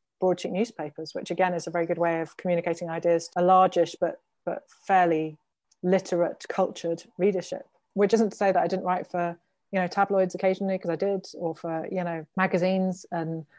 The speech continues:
and much less kind of highbrow readership, because I did that too. But it's, it, it's a huge learning opportunity. I hear academics being snobby,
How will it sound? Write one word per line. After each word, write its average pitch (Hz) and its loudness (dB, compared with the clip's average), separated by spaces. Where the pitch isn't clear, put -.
and 170 0
much 185 -2
less 170 -2
kind 175 -4
of 170 -4
highbrow 175 2
readership, 175 -2
because 170 -6
I 170 -2
did 170 -4
that - -6
too. 185 -2
But 196 6
it's, 190 0
it, 185 2
it's 190 -4
a 202 2
huge 220 0
learning 190 2
opportunity. 160 -6
I - -4
hear 208 4
academics 185 0
being 175 0
snobby, 175 -6